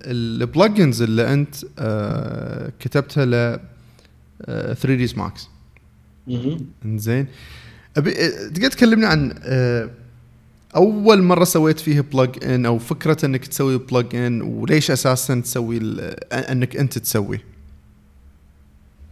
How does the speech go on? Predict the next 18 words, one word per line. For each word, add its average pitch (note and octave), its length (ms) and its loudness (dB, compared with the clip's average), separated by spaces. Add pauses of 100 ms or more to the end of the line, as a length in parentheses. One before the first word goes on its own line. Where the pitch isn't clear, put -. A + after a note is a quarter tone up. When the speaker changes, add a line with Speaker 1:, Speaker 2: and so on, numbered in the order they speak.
(1300)
Speaker 2:
والله C3+ 180 6
سؤال D#3 320 8
جميل، D3+ 480 10
آه، B2+ 420 4 (720)
ورجعتني C3+ 640 4 (640)
لسنوات C3 500 2 (500)
<laughs> - 480 -14
Speaker 1:
مهم. B2 200 0
Speaker 2:
طويلة C3 260 8
سابقة. A#2 240 -2 (1120)
آه، C3+ 600 8 (480)
ربما G3+ 320 6
أنا F#3 100 10
أتكلم E3+ 420 6
عن D3+ 140 6
الأشياء C#3 340 6
ال-، D3 220 6 (600)
السابقة، D3+ 800 4